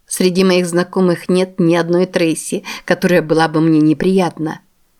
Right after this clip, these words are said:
«Ну, могу вам парочку подыскать», предлагаю я, и Энн с Хайди смеются, будто это чертовски остроумно. Но, может, так оно и есть.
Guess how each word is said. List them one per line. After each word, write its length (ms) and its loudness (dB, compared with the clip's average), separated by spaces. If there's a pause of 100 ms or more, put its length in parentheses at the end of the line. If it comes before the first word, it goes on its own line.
(180)
«Ну, 260 2
могу 280 2
вам 200 0
парочку 480 -4
подыскать», 680 -4 (220)
предлагаю 640 2
я, 280 -2 (200)
и 200 2
Энн 220 2
с 60 -10
Хайди 340 0
смеются, 840 -2
будто 360 0
это 180 -4
чертовски 560 -4
остроумно. 760 -2 (500)
Но, 120 4
может, 340 -2
так 220 -6
оно 160 0
и 100 2
есть. 540 -2